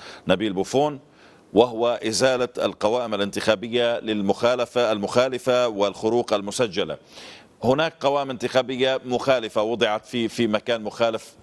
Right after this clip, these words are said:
حسب قانون الحملات الانتخابية، وأيضًا هناك تمزيق لبعض القوائم لبعض الأحزاب المرشحة من قبل مجهولين. هذه الخروقات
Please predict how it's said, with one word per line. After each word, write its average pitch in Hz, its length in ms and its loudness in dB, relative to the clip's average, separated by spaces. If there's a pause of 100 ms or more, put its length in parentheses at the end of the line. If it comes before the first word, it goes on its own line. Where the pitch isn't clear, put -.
(220)
حسب 110 400 -2
قانون 110 540 0
الحملات 107 520 -2
الانتخابية، 101 640 0
وأيضًا 156 440 0
هناك 165 180 -2
تمزيق 147 520 0
لبعض 120 340 2
القوائم 117 500 0 (360)
لبعض 120 340 2
الأحزاب 110 440 0
المرشحة 110 520 -2
من 101 100 -2
قبل 92 360 -2
مجهولين. 87 440 -4 (500)
هذه 156 360 2
الخروقات 131 760 0